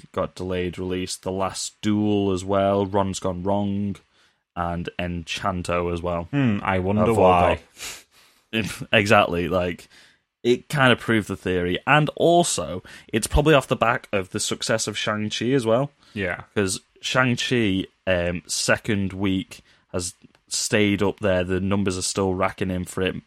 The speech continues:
Speaker 1: Better than what the second week of Black Widow did. Obviously, we're a few months later and a lot more cinemas are open and stuff like that now. So, it's still the number one movie in the world. It's made three, uh, thirty-five point seven million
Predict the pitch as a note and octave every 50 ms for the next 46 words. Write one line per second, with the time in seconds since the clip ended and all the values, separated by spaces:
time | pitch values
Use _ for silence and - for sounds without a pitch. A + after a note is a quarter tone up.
0 | _ - A#2+ A2+ C#2+ G#2+ A#2 G#2 A2+ G#2+ G#2+ G2+ G2+ G2 G#2 G#2 G2+ - - _
1 | _ _ _ _ - G#2 G#2 - - A2 G2+ - - G#2 G2 F#2+ - F#2+ - G2
2 | G2 F#2 - - - G#2+ G#2 A#2 A2+ A2 A#2 A2+ A2 - - - - - - A2+
3 | G#2+ - - A#2+ A#2 G#2+ A2 G#2+ G2+ F#2+ - - A2+ G2+ G2+ G2 E2+ - G2 F#2+
4 | F2+ F2+ F2 F2+ F2 F2+ F2 F2+ F2+ E2+ - F#2 F2 F2 - - F#2 F2 F2+ E2
5 | E2+ F#2 F#2+ G2 F#2+ - G2+ G2 F#2 - - G2 - G2+ F#2+ F2+ E2 G2 F2+ -
6 | G2 F#2+ F#2+ F#2+ - _ - - - - - - - - - - G2+ F#2 F2 F2
7 | F2 E2+ - _ _ _ _ _ _ _ _ - G#2+ - - - C#3 A#2+ A2+ A2
8 | A2 B2 A#2+ C3 B2+ B2 B2 A#2+ A2+ - - _ _ _ _ - A2+ A2+ A2+ A2
9 | G#2+ - A2 G#2+ G2+ G2+ G2 F2 F#2 F#2 F2+ F2+ F2+ F#2 F#2 F2+ - - _ -
10 | _ _ - F#2 F2 - A2 G#2 F#2+ F#2 F#2+ F#2 F2+ - - _ _ _ _ _
11 | - - - A#2+ C3 C3 B2 - - C#3 C#3+ C3 - - - - - D#3+ D#3+ -
12 | - D3 - C#3+ C#3 C#3 C3+ - - C3+ G2+ - - B2+ A#2 A#2+ A#2+ A2+ A2+ A2+
13 | A#2 A2+ A2 A2 G#2+ G#2+ G#2 G2+ G2